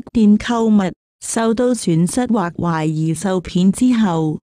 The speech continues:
一定喊苦喊忽，已經唔止一次，但經中央電視台派出臥底記者參加旅行團，播出偷拍畫面之後，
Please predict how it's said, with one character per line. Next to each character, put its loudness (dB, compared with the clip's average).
一 -2
定 2
喊 2
苦 -2
喊 0
忽， -4
已 4
經 2
唔 2
止 -2
一 2
次， 2
但 0
經 2
中 2
央 4
電 2
視 0
台 0
派 -2
出 -2
臥 2
底 -2
記 0
者 -6
參 0
加 0
旅 2
行 2
團， 0
播 -2
出 -2
偷 -2
拍 -2
畫 -2
面 4
之 0
後， 0